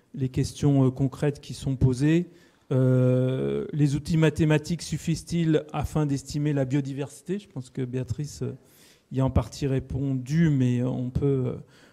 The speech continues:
aussi élaborer sur ce plan-là. Euh, la nature est-elle substituée par l'innovation d'un point de vue, euh, économique ?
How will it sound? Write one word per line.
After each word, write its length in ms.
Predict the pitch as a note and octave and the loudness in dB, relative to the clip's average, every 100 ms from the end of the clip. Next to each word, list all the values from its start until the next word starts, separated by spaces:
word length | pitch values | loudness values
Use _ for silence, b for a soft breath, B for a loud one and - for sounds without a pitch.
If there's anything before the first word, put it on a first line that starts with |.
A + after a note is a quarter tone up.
| b | b
aussi 440 | D3 C3 - E3+ D3+ | -4 -2 0 2 4
élaborer 580 | C3+ C3 B2 C3 C#3+ D3 | 4 4 2 2 2 0
sur 400 | - - C#3 - | -2 -8 -8 -4
ce 120 | C#3+ | -4
plan-là. 600 | - B2+ B2+ C#3+ F#3 F#3+ b b b b b _ | 0 0 2 2 2 -2 b b b b b _
Euh, 1200 | C#3 C3 C3 B2+ B2+ B2+ B2 B2 B2 B2+ B2+ C3+ - - | 0 4 6 8 8 6 6 4 2 0 -2 -2 -4 -2
la 180 | C#3+ | 2
nature 460 | D3 D#3 - F3+ D#3 | 6 4 4 4 6
est-elle 300 | D3+ D#3 C#3+ | 4 4 2
substituée 640 | - D3 - D#3+ - E3 | 0 -6 -4 -4 2 4
par 160 | D#3 C3+ | 4 2
l'innovation 540 | C#3 C#3 C3+ C3 D3+ | 4 4 4 2 0
d'un 140 | C3+ A#2 | 0 0
point 180 | C3+ | 0
de 60 | B2 | 0
vue, 240 | A#2+ C#3 | 0 0
euh, 180 | B2 B2 | 2 0
économique ? 580 | A#2 C#3 C3 B2+ E3+ | 0 2 2 4 2